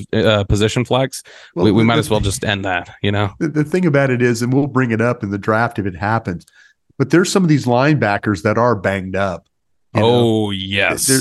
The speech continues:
Speaker 1: Your,
Speaker 2: I
Speaker 1: your
Speaker 2: mean
Speaker 1: favorite from North Carolina State, your N C
Speaker 2: Yeah.
Speaker 1: State linebacker, man.
Speaker 2: Yeah, my, my, he, he is a hell of a player, man. I mean, and I've seen people,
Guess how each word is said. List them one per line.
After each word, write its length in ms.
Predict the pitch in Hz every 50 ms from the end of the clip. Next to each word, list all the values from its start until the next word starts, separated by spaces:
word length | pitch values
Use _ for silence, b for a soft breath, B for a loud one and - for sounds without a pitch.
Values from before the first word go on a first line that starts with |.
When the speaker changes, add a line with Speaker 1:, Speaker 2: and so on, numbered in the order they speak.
| - -
Speaker 1:
Your, 200 | 110 123 151 104
Speaker 2:
I 20 |
Speaker 1:
your 120 | 123 160 165
Speaker 2:
mean 60 | 190
Speaker 1:
favorite 360 | - 185 196 202 165 156 - -
from 120 | - 143 139
North 200 | 143 151 151 -
Carolina 340 | - 160 156 160 160 160 147
State, 340 | - - 185 190 175 -
your 140 | - 131 139
N 80 | 143 147
C 140 | - - 151
Speaker 2:
Yeah. 40 |
Speaker 1:
State 220 | 107 101 87 85 85
linebacker, 500 | 87 143 139 135 131 131 127 - - 123
man. 300 | 127 127 123 120 110 - _ - - _ _ _ -
Speaker 2:
Yeah, 260 | 113 101 90 90 87 - -
my, 220 | - 123 131 131 120
my, 240 | 120 123 120 123
he, 240 | 120 - - 139 131
he 180 | 117 151 151 139
is 140 | 123 113 104
a 80 | 98 - -
hell 160 | 117 120 123
of 80 | 113 107
a 40 |
player, 380 | 101 - - 113 110 110 101 90
man. 320 | 90 90 90 90 90 90 - -
I 60 | 120
mean, 180 | 123 120 110 b b b b b b b _
and 100 | - 147
I've 100 | 143 135
seen 320 | 139 - - 185 196 196 180
people, 640 | 190 - - 170 160 143 151 147 139 127 120 120